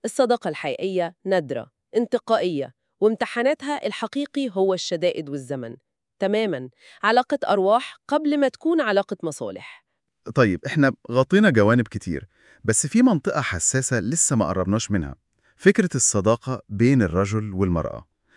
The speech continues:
Speaker 2: في التراث، إزاي يتعاملوا مع القضية الشائكة دي؟
Speaker 1: ده سؤال مهم ومعقد. التراث اتكلم عنها، بس مش تحت اسم الصداقة بالمعنى الحديث.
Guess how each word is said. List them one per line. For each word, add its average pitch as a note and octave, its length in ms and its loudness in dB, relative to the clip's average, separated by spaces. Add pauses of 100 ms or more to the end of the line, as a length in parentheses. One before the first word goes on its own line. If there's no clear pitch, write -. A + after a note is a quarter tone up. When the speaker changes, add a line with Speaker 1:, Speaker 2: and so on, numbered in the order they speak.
(100)
Speaker 2:
في - 100 -2
التراث، A#2+ 500 2 (160)
إزاي A#2+ 260 2
يتعاملوا B2+ 440 -2
مع F#2 120 0
القضية F#2 400 0
الشائكة E2+ 460 -6
دي؟ B1+ 220 -16 (220)
Speaker 1:
ده G#3 160 -2
سؤال A3 400 -2
مهم F3 320 -2
ومعقد. B2 640 -6 (320)
التراث D#4 460 0
اتكلم B3+ 460 -2
عنها، C4 340 -2 (300)
بس G#3+ 240 -4
مش C4 180 -4
تحت - 260 -4
اسم A#3+ 260 -2
الصداقة F#3+ 520 0
بالمعنى D#3 400 -2
الحديث. B2 440 -10